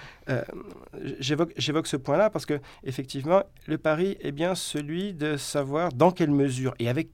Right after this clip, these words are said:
quelle extrême limite, hein, on peut tenter d'enraciner une théorie morale dans des relations de fait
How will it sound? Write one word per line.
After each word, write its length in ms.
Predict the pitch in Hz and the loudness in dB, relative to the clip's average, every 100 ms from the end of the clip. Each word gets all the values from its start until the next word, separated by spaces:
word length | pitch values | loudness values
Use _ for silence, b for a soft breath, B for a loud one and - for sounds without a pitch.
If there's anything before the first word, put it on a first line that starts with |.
| - | -6
quelle 220 | 139 120 - - | -2 -2 -4 -6
extrême 460 | 131 - 135 120 | -6 -4 -2 0
limite, 420 | 160 214 - - B B _ | 2 0 -2 -12 B B _
hein, 100 | 151 - | -8 -2
on 100 | 120 | -2
peut 160 | 151 143 | -2 0
tenter 320 | 139 127 104 | 0 0 -2
d'enraciner 800 | 101 170 170 165 - 143 123 107 b b b b | 4 6 6 2 0 0 -2 -2 b b b b
une 200 | 131 127 | 0 2
théorie 300 | 123 117 107 | 2 0 0
morale 500 | 104 98 110 120 170 B B | -2 -2 -2 -2 -2 B B
dans 280 | 98 139 180 | -4 2 4
des 100 | 160 | 4
relations 420 | 139 131 131 170 | 2 0 -2 -4
de 120 | 135 104 | -6 -6
fait 580 | - 92 - - - | -6 -8 -10 -16 -18